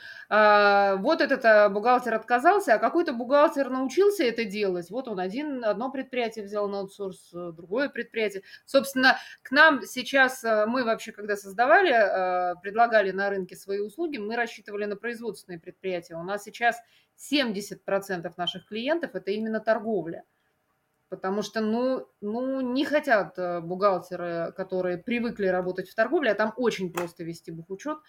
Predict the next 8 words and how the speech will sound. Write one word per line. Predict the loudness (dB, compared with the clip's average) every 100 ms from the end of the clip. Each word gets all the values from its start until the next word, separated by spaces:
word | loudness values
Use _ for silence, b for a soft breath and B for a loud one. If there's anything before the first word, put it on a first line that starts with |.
| b b b b _
а, | -8 -6 -6
как-то | -10 -12 -10
вот | -8 -10 _ _ _ _ _ _ _ -10
р-, | -6 0 0
расширять | 0 -2 2 2 0
свою | -2 -4
сферу | -4 -8 -8 -8
деятельности. | -12 -16 _ -20 -20 _ _